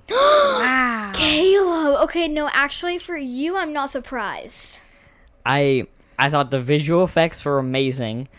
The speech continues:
Speaker 3: That the huge, what do you call that? Pile of snow, uh,
Speaker 2: Oh, the
Speaker 3: avalanche.
Speaker 2: avalanche?
Speaker 3: The huge avalanche was amazing, 'cause that's gotta be all C G I. You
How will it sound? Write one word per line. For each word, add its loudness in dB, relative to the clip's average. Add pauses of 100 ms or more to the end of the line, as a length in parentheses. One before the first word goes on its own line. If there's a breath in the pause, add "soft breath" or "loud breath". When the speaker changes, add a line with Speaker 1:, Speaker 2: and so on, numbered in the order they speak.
(180 loud breath)
Speaker 3:
That 0
the -2
huge, -2
what -2
do -2
you -2
call 0
that? -2
Pile 2
of -2
snow, 0 (440 loud breath)
uh, 4
Speaker 2:
Oh, 0
the 2
Speaker 3:
avalanche. 4
Speaker 2:
avalanche? 0 (140)
Speaker 3:
The 2
huge 2
avalanche 0
was -4
amazing, -2
'cause -6
that's 0
gotta -2
be -4
all 0
C -4
G -6
I. -6
You -14